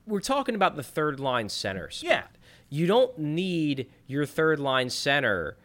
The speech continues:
Speaker 1: to be scoring fifty, fifty-five points. Like, it'd be cool, but, you know, a third line center is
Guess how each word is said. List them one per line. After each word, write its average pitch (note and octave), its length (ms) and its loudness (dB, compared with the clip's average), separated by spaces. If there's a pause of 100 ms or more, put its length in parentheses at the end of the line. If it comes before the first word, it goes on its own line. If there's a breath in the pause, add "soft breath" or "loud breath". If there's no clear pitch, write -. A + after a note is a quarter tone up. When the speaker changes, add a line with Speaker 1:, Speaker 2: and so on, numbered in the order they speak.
(240 soft breath)
Speaker 1:
to D3+ 120 -2
be C3+ 140 -2
scoring C3+ 640 -2
fifty, C#3 600 -4
fifty-five A2 720 2
points. C#3 360 2
Like, B2 100 4
it'd D#3+ 140 6
be D3 120 -4
cool, B2 680 4 (180 loud breath)
but, E3+ 420 8 (240 loud breath)
you F#3+ 140 -2
know, F#3 320 2
a F3 100 2
third A3 320 4
line A#3+ 260 6
center G#3 460 6
is A3+ 300 4